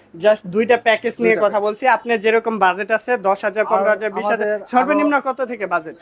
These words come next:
Speaker 2: সর্বনিম্ন হচ্ছে এই যে এই প্যাকেজটা যেটা, এটা বলা হয় নাই, এটা আমি বলে দেই। এটার প্রাইস হচ্ছে আপনার ছাব্বিশ হাজার পাঁচশো টাকা, ছয়শো বি আইপিএস,
Speaker 1: আচ্ছা।
Speaker 2: একশো অ্যাম্পিয়ার ব্যাটারি, রহিম
Speaker 1: আচ্ছা,
Speaker 2: আফরোজের
Speaker 1: ঠিক আছে।
Speaker 2: একশো অ্যাম্পিয়ার ব্যাটারি।
Speaker 1: জি, জি।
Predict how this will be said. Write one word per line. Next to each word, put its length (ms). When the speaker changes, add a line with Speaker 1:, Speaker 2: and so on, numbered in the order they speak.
Speaker 2:
সর্বনিম্ন 540
হচ্ছে 320
এই 80
যে 140
এই 60
প্যাকেজটা 440
যেটা, 280
এটা 140
বলা 200
হয় 140
নাই, 220
এটা 220
আমি 160
বলে 200
দেই। 180
এটার 220
প্রাইস 380
হচ্ছে 220
আপনার 240
ছাব্বিশ 360
হাজার 180
পাঁচশো 320
টাকা, 320
ছয়শো 360
বি 160
আইপিএস, 460
Speaker 1:
আচ্ছা। 180
Speaker 2:
একশো 180
অ্যাম্পিয়ার 420
ব্যাটারি, 260
রহিম 180
Speaker 1:
আচ্ছা, 140
Speaker 2:
আফরোজের 140
Speaker 1:
ঠিক 80
আছে। 80
Speaker 2:
একশো 180
অ্যাম্পিয়ার 280
ব্যাটারি। 420
Speaker 1:
জি, 140
জি। 120